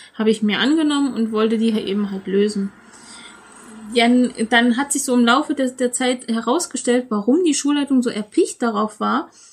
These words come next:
dass, äh, das Pro-, dass dieser Konflikt gelöst wird. Denn der Elternratsvorsitzender war nicht bloß im Elternrat, sondern er war auch im Stadtrat tätig. Das heißt, hätte ein anderes Elternteil sich beschwert über mich, wäre das wahrscheinlich gar nicht so eskaliert. Aber dadurch, dass es dieses eine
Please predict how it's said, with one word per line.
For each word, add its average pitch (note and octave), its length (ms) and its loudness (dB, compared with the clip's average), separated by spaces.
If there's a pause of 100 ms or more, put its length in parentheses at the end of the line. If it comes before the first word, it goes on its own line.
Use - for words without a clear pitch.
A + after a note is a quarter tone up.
(460)
dass, A3+ 420 0
äh, A3 300 -2
das A3 300 -6
Pro-, - 220 -10 (260)
dass A3 280 -4
dieser A#3 220 -2
Konflikt A#3 480 -4
gelöst B3 480 2
wird. G3 320 -14 (800)
Denn A3+ 120 4
der G#3+ 140 2
Elternratsvorsitzender C4 1200 -2
war A#3 100 2
nicht A3+ 200 2
bloß A3 180 -2
im G3 100 -4
Elternrat, C#4 540 0
sondern A3 240 2
er G#3+ 60 -8
war G#3+ 120 -4
auch G#3 120 -6
im G#3 120 -2
Stadtrat A#3+ 640 -4
tätig. - 520 -12 (1000)
Das A3 220 0
heißt, A#3 300 0
hätte B3 220 2
ein G#3 180 0
anderes E4 500 -2
Elternteil A#3 580 -2
sich A3 200 -4
beschwert A#3 600 -2
über A#3 240 0
mich, C4 320 2
wäre A#3 140 2
das C4+ 160 -4
wahrscheinlich C4 440 0
gar A3+ 200 -2
nicht A3+ 160 0
so A3+ 100 -2
eskaliert. G#3+ 640 -2
Aber G3+ 160 -2
dadurch, G#3 260 0
dass G#3 160 -2
es G3 100 -2
dieses G#3+ 280 -2
eine E4+ 260 -2